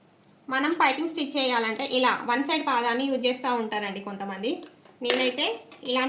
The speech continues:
నార్మల్ పాదంతోనే పైపింగ్ స్టిచ్ చేస్తాను. ఈ నార్మల్ పాదంతో ఎలా స్టిచ్ చేయాలో చూపిస్తానండి. ఈ వన్ సైడ్ పాదాన్ని మనం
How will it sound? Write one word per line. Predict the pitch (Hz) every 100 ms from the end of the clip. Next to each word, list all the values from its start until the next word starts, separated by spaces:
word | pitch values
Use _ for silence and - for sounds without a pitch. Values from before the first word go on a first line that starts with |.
| 247
నార్మల్ | 220 254 285 277
పాదంతోనే | 233 254 254 233 285 - -
పైపింగ్ | 269 240 277 -
స్టిచ్ | 240 233
చేస్తాను. | 233 196 202 - - - - - - - - - - 269
ఈ | 262
నార్మల్ | 254 269 302 294
పాదంతో | 262 262 262 - - 302 262 254
ఎలా | 294 302
స్టిచ్ | 285 262
చేయాలో | 269 240 226 285 466 - - _ -
చూపిస్తానండి. | 269 277 294 294 226 202 226 330 - - - - - - - - 277
ఈ | 294
వన్ | 269 269
సైడ్ | 320 320 294
పాదాన్ని | 277 269 262 269 285
మనం | 277